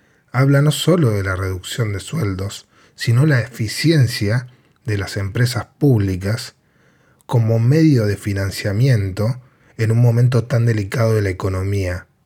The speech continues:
doméstica y también global. Entonces, es realmente preocupante lo dispares que son los conceptos que tienen dos gobiernos tan cercanos geográficamente.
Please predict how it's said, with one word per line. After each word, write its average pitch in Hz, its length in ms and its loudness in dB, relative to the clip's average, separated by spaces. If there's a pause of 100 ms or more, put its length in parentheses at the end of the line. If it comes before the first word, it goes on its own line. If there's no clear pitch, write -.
(140)
doméstica 104 1000 -2
y 117 120 -4
también 98 360 -2
global. 90 460 0 (340)
Entonces, 120 680 0 (520)
es 131 140 0
realmente 165 560 2
preocupante 92 1300 -4 (800)
lo 110 220 0
dispares 135 480 0
que - 160 -10
son 104 180 -4
los 92 120 -8
conceptos - 920 -6 (360)
que 107 120 -4
tienen 104 640 -2
dos 107 240 -2
gobiernos 113 600 0
tan 98 260 -2
cercanos 101 960 -6
geográficamente. 95 1120 -4